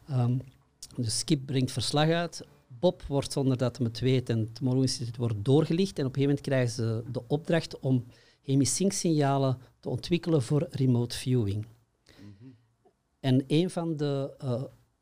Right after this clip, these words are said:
Speaker 1: psychische spionnen die, die, die meewerkt daaraan om dat te perfectioneren is Joe McMoneagle.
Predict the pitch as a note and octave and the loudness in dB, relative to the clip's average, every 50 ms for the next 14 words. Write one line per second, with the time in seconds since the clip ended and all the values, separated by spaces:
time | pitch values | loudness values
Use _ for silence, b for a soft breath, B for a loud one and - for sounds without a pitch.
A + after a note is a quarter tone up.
0 | _ _ _ _ _ _ _ - - - E3+ - - D3+ A#2+ - - - B2+ C#3 | _ _ _ _ _ _ _ -6 -2 -2 0 0 0 0 0 -2 0 0 2 2
1 | D#3 F3 E3 D3+ C3+ B2+ B2 B2 A#2 B2 A#2 A2+ A2 A2 A2 G#2+ A2 - - A2+ | 2 2 0 0 0 2 2 0 -2 -4 -4 -2 -2 -2 -2 -4 -8 -12 -16 -18
2 | G#2 G#2 A#2 A2+ A#2+ A#2 A#2+ C3 C#3 D#3 D3+ D3 E3+ F3+ F3+ - - - - D3+ | -16 -16 -14 -12 -6 0 2 4 4 4 2 0 -4 -4 -6 -8 -6 -2 2 4
3 | D#3 D#3 D3+ D3+ - D3 D3+ E3+ F#3+ F#3+ E3+ - C3+ B2+ A2+ A#2 A2 A2+ A#2 - | 4 4 2 0 -2 -4 -2 -2 -2 -4 -4 -4 -4 -4 -2 -4 -6 -8 -8 -10
4 | - B2 A2+ - - A2+ - - C3 B2+ C#3+ D#3 D#3+ D#3+ - C#3+ C3+ A#2+ G#2+ - | -8 -8 -6 -4 -4 -4 -4 -2 2 2 4 4 2 2 2 2 2 2 2 2
5 | D#3+ D3 C#3 C3+ C3+ - B2 B2 A#2+ A2 G#2 G#2 G#2 A2+ A#2+ | 2 2 2 0 0 0 2 4 4 4 2 0 -2 -4 -4